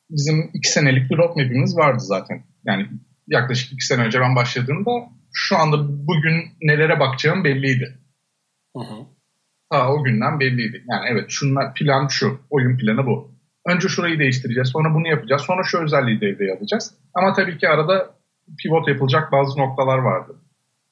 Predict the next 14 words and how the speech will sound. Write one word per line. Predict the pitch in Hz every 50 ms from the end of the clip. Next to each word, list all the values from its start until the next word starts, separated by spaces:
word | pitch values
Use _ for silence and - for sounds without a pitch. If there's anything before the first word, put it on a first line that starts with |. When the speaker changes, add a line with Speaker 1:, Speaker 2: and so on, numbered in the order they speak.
| _ _ _ _ _ - 139
Speaker 1:
duruma | 135 131 127 123 110
göre. | 104 - - 95 95 90 - - _ _ - - _ _ _ _ _ _ _ _ _ - - 127
Ee, | 117 113 113 113 117 120 127 - - _ _ _ 180
yüzde | 190 208 208 196 196 226 226 220
doksan | 214 196 202 - - 214 202 196
uyduk | 190 - 208 208 -
diyebilirim | 202 175 170 170 175 180 165 143 - - - _ _ _ _
o | 113 113 107 104 -
roadmap'e. | 117 113 110 - - 104 98 - 170 208 214 - _ _ _ _ _ _ _ _ _ _ _ _ _ -
Ee, | 120 117 110 107 107 104 104 101 104 107 110 113 - - - - - - - _ _ _ _ _ _ _ _ _ _ _ _ -
şöyle | - - 185 190 196 175 143 131
ki | - 233 240 226
ilk | 226 214 - -
başta | 170 151 - - - - 214 233 226 -